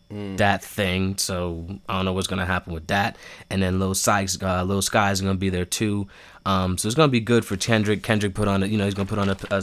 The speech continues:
Speaker 2: a special suit, a special set. It'd be good for him. It's, it's gonna be good for the show. They're getting rid of the show after this year, so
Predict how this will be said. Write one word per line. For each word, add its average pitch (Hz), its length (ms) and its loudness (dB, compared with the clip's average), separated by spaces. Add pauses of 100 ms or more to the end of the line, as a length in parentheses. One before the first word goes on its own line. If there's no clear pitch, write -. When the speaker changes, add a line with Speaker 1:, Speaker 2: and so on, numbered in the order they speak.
(120)
Speaker 2:
a 101 40 -4
special 104 400 -4
suit, 107 420 2 (100)
a 95 160 0
special 101 320 0
set. 101 400 4 (320)
It'd 117 120 2
be 120 100 4
good 113 200 2
for 87 120 -6
him. 85 300 -6 (220)
It's, 107 200 0 (140)
it's 123 160 4
gonna 147 120 8
be 123 120 4
good 123 200 6
for - 60 -4
the 98 80 2
show. 101 320 6
They're 95 140 0
getting 110 240 2
rid 120 120 4
of 110 80 0
the 98 80 -2
show 110 220 2
after 95 220 -2
this 92 200 -4
year, 92 240 -2
so 82 380 -2